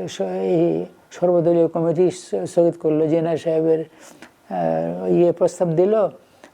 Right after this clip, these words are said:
মুখ্যমন্ত্রী নাজি-, নাজিমুদ্দিন আট দফা, আহ, শান্তি চুক্তি, সেটা সব, সেটা মেনে নিল।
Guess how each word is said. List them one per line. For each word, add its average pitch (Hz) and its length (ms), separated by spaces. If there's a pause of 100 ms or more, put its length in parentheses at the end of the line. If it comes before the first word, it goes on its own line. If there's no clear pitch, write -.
(140)
মুখ্যমন্ত্রী 170 800
নাজি-, 156 320
নাজিমুদ্দিন 160 720 (560)
আট 170 180
দফা, 160 380
আহ, - 960
শান্তি 170 360
চুক্তি, 143 440 (640)
সেটা 156 320
সব, 175 380
সেটা 170 280
মেনে 175 300
নিল। 160 180